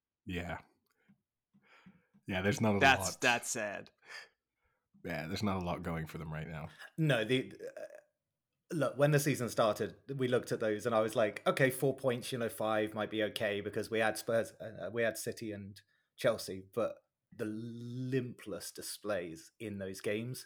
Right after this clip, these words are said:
Speaker 3: has been the biggest problem.
Speaker 1: Oh, actually, I don't think Wolves have scored. But they did actually look okay against United and should have scored, so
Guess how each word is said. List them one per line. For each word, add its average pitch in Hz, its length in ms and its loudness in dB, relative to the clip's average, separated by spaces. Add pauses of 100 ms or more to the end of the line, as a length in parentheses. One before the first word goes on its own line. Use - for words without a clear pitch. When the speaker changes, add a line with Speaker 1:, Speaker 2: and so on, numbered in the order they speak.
(120)
Speaker 3:
has 104 100 -12
been 104 180 -6
the 101 80 -6
biggest 101 380 -4
problem. 110 340 -4 (1600)
Speaker 1:
Oh, 139 80 8
actually, 131 540 4 (1200)
I 110 60 4
don't 120 160 12
think 131 140 10
Wolves 107 340 10
have 80 80 -2
scored. 80 340 0 (3750)
But 104 120 6
they 101 240 4 (320)
did 101 120 8
actually 90 300 4
look 90 280 0
okay 90 340 0
against 80 280 -2
United 82 340 -2
and 78 220 -4
should - 260 0
have 92 140 -2
scored, 107 420 2
so 80 440 -2